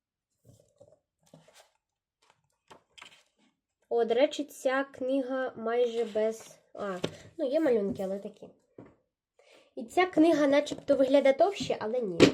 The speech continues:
на жаль. Ось. А, видавництво у всіх них Ранок.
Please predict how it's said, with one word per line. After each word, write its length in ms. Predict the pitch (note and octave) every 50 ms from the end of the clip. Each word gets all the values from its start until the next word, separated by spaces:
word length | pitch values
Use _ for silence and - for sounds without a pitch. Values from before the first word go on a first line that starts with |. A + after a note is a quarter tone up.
| - - - -
на 140 | F3 F3+
жаль. 140 | E3+ E3 E3 E3 _ - - - - - -
Ось. 240 | E3+ E3 - - - _ _ - - - - - - - - - -
А, 140 | D4+ D4+
видавництво 560 | B3 C4 B3 B3+ C4 D#4+ F#4+ G#4+ G#4+ - D#4 C#4
у 60 | C4+
всіх 360 | C4+ - - D4+ D#4 D4+ -
них 200 | C#4+ C#4 - -
Ранок. 300 | G3+ F#3 F3 E3 E3+